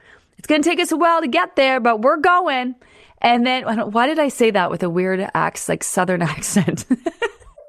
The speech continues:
So weird. <laughs> Sorry.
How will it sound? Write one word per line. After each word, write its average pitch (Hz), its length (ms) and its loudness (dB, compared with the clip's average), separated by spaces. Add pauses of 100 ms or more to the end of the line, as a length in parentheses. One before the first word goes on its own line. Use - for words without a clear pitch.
(200)
So - 340 -10 (300)
weird. - 520 -18 (1000)
<laughs> - 800 -16
Sorry. - 580 -2